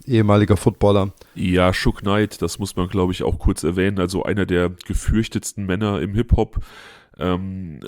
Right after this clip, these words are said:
Speaker 2: auch gerade zu der Zeit einfach super einflussreiche Gestalt und eben auch, ja, wie gesagt, jemand, der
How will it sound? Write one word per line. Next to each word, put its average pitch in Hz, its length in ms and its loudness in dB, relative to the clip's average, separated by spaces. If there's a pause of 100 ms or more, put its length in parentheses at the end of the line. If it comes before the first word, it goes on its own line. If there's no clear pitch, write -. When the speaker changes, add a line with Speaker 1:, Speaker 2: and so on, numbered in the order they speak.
Speaker 2:
auch - 500 -2
gerade 98 260 0
zu 101 140 -8
der 101 160 0
Zeit - 400 -2
einfach 95 500 -4
super 95 300 0
einflussreiche 95 680 -2
Gestalt 92 420 -2
und - 220 -8
eben 101 260 -2
auch, 98 280 2
ja, 101 240 0
wie 98 100 -4
gesagt, 98 300 -4
jemand, 98 340 -6
der 95 260 -2